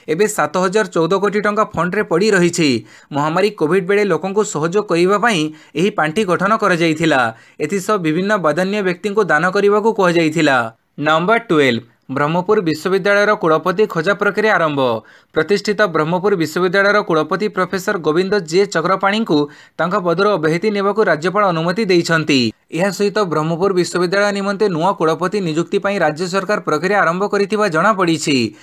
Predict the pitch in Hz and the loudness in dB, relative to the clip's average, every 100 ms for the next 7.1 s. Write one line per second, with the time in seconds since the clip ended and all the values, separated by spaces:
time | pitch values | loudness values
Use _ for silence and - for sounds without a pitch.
0 | - _ - 180 202 160 202 185 170 170 | -20 _ -4 -2 -2 -2 -2 0 0 -2
1 | 180 202 202 170 156 160 220 175 156 165 | -4 -4 -2 -2 -4 -2 -2 -2 -2 -2
2 | 180 214 190 165 190 226 165 147 147 - | -2 -2 0 0 2 2 2 0 -2 -18
3 | _ 147 160 180 185 202 208 208 175 185 | _ 0 2 0 -2 -4 -4 -2 -2 0
4 | 202 208 175 151 202 202 - 165 185 180 | 0 0 0 0 0 0 -2 -6 -4 -4
5 | 196 175 196 196 196 214 208 160 180 196 | 0 0 0 -2 -4 -2 0 0 0 0
6 | 175 202 - 214 160 170 208 190 165 165 | -2 -2 0 0 0 0 2 0 0 0